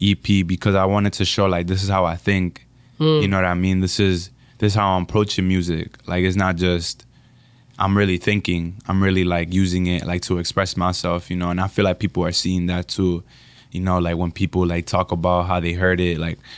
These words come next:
Speaker 1: one of my really close friends yesterday, I was talking to him, he was, he was telling me about how every song is different and
Speaker 2: Mm-hmm.
Speaker 1: how every song has a different message, you know, like,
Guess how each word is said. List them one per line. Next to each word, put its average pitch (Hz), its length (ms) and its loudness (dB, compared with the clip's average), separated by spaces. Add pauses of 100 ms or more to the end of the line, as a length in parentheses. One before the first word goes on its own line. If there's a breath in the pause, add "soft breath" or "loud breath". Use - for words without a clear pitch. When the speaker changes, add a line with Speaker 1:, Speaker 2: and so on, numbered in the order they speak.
(100)
Speaker 1:
one 98 140 0
of 95 60 0
my 87 140 2
really 92 240 2
close 90 320 -2
friends 92 340 -2
yesterday, 92 440 0
I 87 100 0
was 90 100 -2
talking 90 340 -2
to 90 40 0
him, 92 240 0
he 90 80 0
was, 90 180 -4 (400 loud breath)
he - 120 0
was 92 120 0
telling 98 280 0
me 92 140 2
about 87 280 0
how 87 180 0
every 85 200 -2
song 87 240 -4
is 82 100 -8
different 90 560 -2
and - 160 -4
Speaker 2:
Mm-hmm. 135 360 0 (100)
Speaker 1:
how 85 100 -2
every 90 260 0
song 92 200 -2
has 87 140 0
a - 20 -6
different 87 260 -2
message, 87 360 -2
you 90 120 -2
know, 101 160 2
like, 90 220 -2